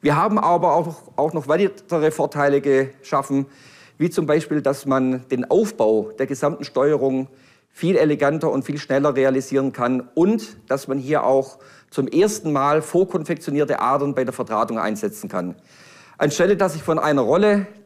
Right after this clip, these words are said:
die einzelnen Adern abziehe, abisoliere, krimpe und dann verlege, kann ich hier vorgefertigte Adern verwenden. Und das war seinerzeit natürlich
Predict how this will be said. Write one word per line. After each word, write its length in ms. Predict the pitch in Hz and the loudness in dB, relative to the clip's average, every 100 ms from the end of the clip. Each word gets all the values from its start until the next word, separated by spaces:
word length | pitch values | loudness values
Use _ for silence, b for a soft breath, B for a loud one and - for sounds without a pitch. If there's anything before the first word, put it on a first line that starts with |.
| - | -2
die 400 | 143 147 143 139 | 2 4 2 0
einzelnen 320 | 131 160 160 117 | -2 -2 -2 -2
Adern 300 | 139 123 127 | 0 0 0
abziehe, 520 | 165 - - 151 - | -4 -4 -2 0 2
abisoliere, 800 | 143 - 151 139 135 143 139 135 B B | 0 -4 -2 0 2 4 4 0 B B
krimpe 560 | - 160 170 165 147 147 B B B | -4 0 2 4 2 0 B B B
und 180 | 127 127 | -2 0
dann 160 | 139 | 0
verlege, 600 | 151 123 143 175 139 156 151 B B B | 0 0 4 4 4 2 -2 B B B
kann 160 | 143 | -2
ich 100 | 160 | -2
hier 140 | 156 151 | 0 -2
vorgefertigte 720 | 156 160 160 143 139 - 113 | 2 0 0 -4 -4 -2 -2
Adern 260 | 120 139 143 | 0 0 -2
verwenden. 560 | 135 123 127 123 127 | -2 0 -2 -2 -4
Und 240 | 120 123 135 | -2 -2 -2
das 240 | 170 - | -2 0
war 140 | 139 | -2
seinerzeit 580 | 139 127 156 156 147 139 | 0 0 0 -2 0 0
natürlich 580 | 135 131 139 131 131 - | -2 -2 0 0 -2 -8